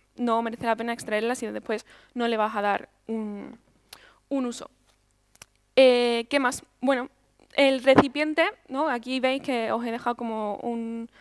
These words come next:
un pequeño frasquito. Yo también siempre digo que es importante, una vez que lo vayas a trasladar, depende de lo que vayas a, a recolectar, necesitas, eh, ir envasándolo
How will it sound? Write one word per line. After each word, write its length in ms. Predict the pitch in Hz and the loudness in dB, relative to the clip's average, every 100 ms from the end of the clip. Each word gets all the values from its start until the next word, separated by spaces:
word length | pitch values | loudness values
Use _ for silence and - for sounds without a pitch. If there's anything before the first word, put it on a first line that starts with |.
| _ | _
un 140 | 254 247 | -2 0
pequeño 280 | 254 247 | 0 -4
frasquito. 440 | 254 247 - 262 269 | -4 -6 -4 -4 -4
Yo 100 | 240 | 2
también 300 | 233 233 240 | 2 2 -4
siempre 180 | 247 240 | -4 0
digo 160 | 247 | 0
que 220 | 247 220 - - - | 2 -2 -2 -18 -2
es 80 | 254 | 0
importante, 640 | 233 240 233 240 254 262 | 2 2 0 2 0 0
una 180 | 240 233 | -2 -2
vez 160 | 226 240 | -2 -4
que 200 | 254 226 | 0 0
lo 100 | 214 | 0
vayas 180 | 233 226 | 0 -4
a 20 | |
trasladar, 460 | 233 233 226 233 - _ _ _ _ _ | -2 0 4 2 0 _ _ _ _ _
depende 380 | 226 214 240 247 | -2 0 0 2
de 60 | |
lo 100 | 240 | 0
que 80 | 220 | 0
vayas 220 | 208 226 233 | -2 -2 0
a, 420 | 214 220 220 - | 0 0 -2 -2
a 120 | 240 | 0
recolectar, 540 | 226 226 220 - 240 - - - - | 0 -2 -6 2 2 2 -8 -16 -8
necesitas, 680 | 233 233 233 214 247 247 - | -6 -4 -2 2 2 0 -8
eh, 360 | 226 208 214 - _ | -8 -6 -10 -12 _
ir 160 | 240 247 | 0 0
envasándolo 680 | 247 233 226 226 247 269 | 0 -2 -2 -2 -2 -2